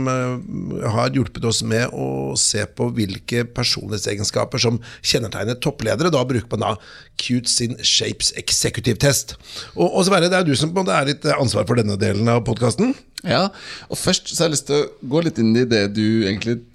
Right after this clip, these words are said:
Speaker 2: tar litt videre på det du snakket om, for du snakket om dette med god til å kommunisere, du snakket om, eh, empati, og så snakket du om det å være modig. Eh, men hvis vi liksom legger til grunn, eh, hva slags personlighetstrekk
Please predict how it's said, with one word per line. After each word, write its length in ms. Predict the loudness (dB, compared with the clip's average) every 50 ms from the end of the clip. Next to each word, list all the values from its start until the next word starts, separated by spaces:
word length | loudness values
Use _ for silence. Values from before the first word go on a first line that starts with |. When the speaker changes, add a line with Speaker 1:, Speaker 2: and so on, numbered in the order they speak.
| -20 _ _ -4
Speaker 2:
tar 140 | -2 -2 -2
litt 120 | 0 0
videre 260 | 0 2 2 0 0 -2
på 80 | -2 0
det 100 | 0 0
du 60 | 0 0
snakket 360 | 0 0 -2 -4 -4 -2 0
om, 120 | 0 0
for 100 | 0 -2
du 60 | -4
snakket 400 | -2 -2 -2 -2 -4 -6 -4 -2 0
om 140 | 2 2 2
dette 180 | 0 -2 -2 -2
med 120 | -2 -2 -2
god 300 | -2 -4 -2 -2 -2 -4 -4
til 80 | -6
å 40 | -4
kommunisere, 800 | -2 0 2 2 0 0 -2 0 2 2 2 2 2 2 2 0
du 80 | 0
snakket 320 | -2 0 -2 -2 -2 -2 0
om, 280 | 0 0 2 2 2
eh, 260 | 2 4 4 2 2 0 -2 -8 -14 -8 -4
empati, 540 | -4 -2 -2 -2 -4 -2 0 2 2 4 4
og 60 | 2 2
så 100 | 0 0
snakket 240 | -2 -2 -4 -4 -6
du 40 | -4
om 120 | -4 -2
det 100 | 0 0 0
å 60 | 0
være 180 | 2 2 2
modig. 540 | 2 2 2 2 0 0 2 2 2 2 2 0 -4 -14 -20 -20 -20 -20 -20 -20 -20 -20 -20 -20 -10 -4 -2
Eh, 140 | 0 0 0
men 180 | 2 2 2 2
hvis 140 | 2 2 2
vi 60 | 0
liksom 280 | 0 0 0 0 0 2
legger 240 | 2 0 0 0 0
til 160 | 0 2 2
grunn, 440 | 4 2 2 2 2 2 2 0 -2 -4 -12 _ _ _ _ _ _ _ _ -10 -4
eh, 240 | -2 0 2 2 0
hva 360 | -2 -2 0 2 4 4 4 2
slags 300 | 2 2 2 0 0 0
personlighetstrekk 840 | 0 0 0 0 0 0 0 0 0 -2 -2 -2 -2 -2 -2 -4 -10